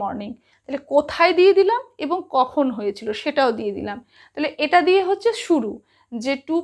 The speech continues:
persons were killed and two others badly, যদি grievously মনে না থাকে আমাদের, তাহলে আমরা ব্যাডলিও দিতে পারবো। আহ, grievously injured when a portion of the first floor of a two story building, যদি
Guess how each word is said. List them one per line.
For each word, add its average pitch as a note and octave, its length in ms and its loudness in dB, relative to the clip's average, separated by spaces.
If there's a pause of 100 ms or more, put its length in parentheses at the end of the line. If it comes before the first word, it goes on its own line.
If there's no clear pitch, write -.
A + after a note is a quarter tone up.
persons G4+ 460 -4
were G4 160 2 (140)
killed F4+ 320 4
and D#4 60 -2 (120)
two D#4 140 -2 (140)
others F#4 280 0 (200)
badly, C4 460 2 (460)
যদি C#4 160 -2 (140)
grievously D#4 540 0
মনে A#3+ 260 0
না D#4 120 4
থাকে E4+ 280 -2
আমাদের, F4 360 0 (180)
তাহলে C#4 160 -4
আমরা C#4+ 160 0
ব্যাডলিও A#3+ 500 0
দিতে D#4+ 220 0
পারবো। D#4+ 480 -2 (400)
আহ, A#3+ 200 -8
grievously E4+ 500 -2 (140)
injured D4 480 2 (200)
when E4 180 2 (160)
a B3+ 40 -2 (140)
portion C4 420 -2 (140)
of B3 140 0
the C4+ 80 2 (100)
first D4 240 -2 (100)
floor C4+ 220 2 (640)
of F4 100 4 (120)
a G#4+ 120 2
two - 140 0 (100)
story A#3 360 -4
building, A3 340 -8 (380)
যদি F#4 380 4